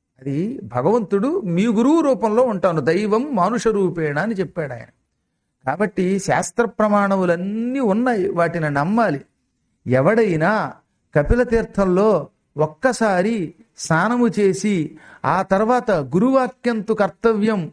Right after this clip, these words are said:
అనుకుని పిండ ప్రదానం చేస్తే ఆ పిండం వల్ల ఫలితం వస్తుంది అని శతానందుడనే గురువు గారు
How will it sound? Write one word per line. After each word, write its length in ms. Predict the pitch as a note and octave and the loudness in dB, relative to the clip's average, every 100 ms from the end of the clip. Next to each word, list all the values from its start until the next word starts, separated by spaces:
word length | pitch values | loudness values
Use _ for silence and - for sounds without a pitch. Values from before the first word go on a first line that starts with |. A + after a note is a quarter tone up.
| - | -4
అనుకుని 480 | F3 G#3 G#3 G#3+ G3 | 0 2 2 2 0
పిండ 280 | F3+ F#3+ A#3 | -2 -2 -2
ప్రదానం 460 | A#3+ A#3+ A3+ G#3+ F#3+ | -2 -2 -2 -2 -2
చేస్తే 480 | G#3 - A3+ E3+ - - | -2 0 0 0 -4 -6
ఆ 100 | E3+ | -2
పిండం 440 | E3+ F3 F3+ G#3 A3 | -2 -2 -2 0 0
వల్ల 360 | G3 E3 B2+ - _ _ E3 | 2 0 -2 -8 _ _ 0
ఫలితం 340 | E3+ F3 A#2 | 2 2 0
వస్తుంది 500 | D3 - C#3 G#2+ - _ _ _ _ - | 0 -4 -6 -6 -8 _ _ _ _ -4
అని 420 | A#2+ C#3+ A#3 A4 - _ _ _ - | 0 2 0 -2 -14 _ _ _ -16
శతానందుడనే 1200 | - D3+ C#3 G#3 A3+ G#3+ G3+ F#3+ G3 F#3 F3 D#3+ | -2 -2 2 0 0 0 0 0 0 0 0 0
గురువు 380 | C3+ C#3+ F#3+ G3+ | 0 2 2 2
గారు 340 | G#3+ B3+ D#4 | 2 0 -2